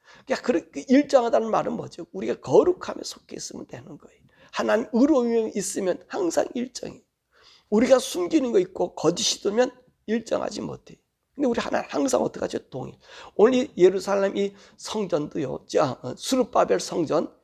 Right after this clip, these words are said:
제이 성전, 이 에스겔에게 보여준 이 성전도 어떤 모양인지 아세요?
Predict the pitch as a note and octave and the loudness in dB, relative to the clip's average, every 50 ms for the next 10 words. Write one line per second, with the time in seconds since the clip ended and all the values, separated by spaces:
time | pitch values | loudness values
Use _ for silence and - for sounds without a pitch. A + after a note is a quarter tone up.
0 | _ _ - - F#3 G3 A3+ G#3+ G#3 - - - - - - F#3 - A3 G#3+ F#3+ | _ _ 0 6 6 6 6 6 -4 -6 -8 -12 -12 -10 -10 -8 -6 -6 -8 -8
1 | _ _ _ - - - - _ _ - E3 F3+ A#3 - - - B3+ C#4 B3 - | _ _ _ -20 -20 -20 -20 _ _ 4 6 6 6 6 2 -4 -2 2 4 4
2 | - G#3+ G#3+ G3+ G#3+ G3+ - - F#3+ F3+ F3 F3+ - F#3 F#3+ F#3 F3+ - - - | 4 4 2 2 0 -2 -2 -2 -4 -4 -2 -2 -4 -6 -6 -6 -8 -10 -10 -8
3 | G#3 F3 - A3+ G#3 G3+ G#3+ G#3 F#3+ F#3 A#3 G#3 F#3 B2+ - - F3 D#3+ E3 D#3 | -6 -4 -4 -4 -2 0 0 0 2 4 2 2 2 2 0 -2 -2 0 0 -2
4 | C#3+ D3 D#3 D#3+ - - - - - - - - | -2 -2 -4 -6 -8 -8 -8 -10 -12 -10 -10 -12